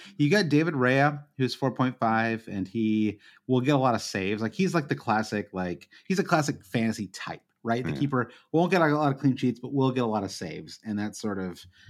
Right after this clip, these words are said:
Speaker 1: you know, but it, wh-, which is not, I don't mean to, to totally, um, dismiss that because those players,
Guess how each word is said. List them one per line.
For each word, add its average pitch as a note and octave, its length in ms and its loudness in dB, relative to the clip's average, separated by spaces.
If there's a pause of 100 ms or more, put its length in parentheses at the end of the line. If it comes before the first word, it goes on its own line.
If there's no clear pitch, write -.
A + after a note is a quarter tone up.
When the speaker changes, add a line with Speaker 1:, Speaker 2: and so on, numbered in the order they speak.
(120)
Speaker 1:
you C#3 120 4
know, A#2+ 100 4
but C#3+ 140 4
it, F3 320 0
wh-, G3 200 4
which G3 140 6
is F#3+ 120 2
not, A3+ 220 4
I F#3 80 4
don't G#3+ 140 4
mean G3 140 4
to, D3+ 80 4
to C3+ 200 2
totally, A#2+ 580 2
um, F#2 440 -2 (260)
dismiss C4+ 380 2
that - 220 -4
because A2+ 340 2
those C#3 160 4
players, B2+ 480 2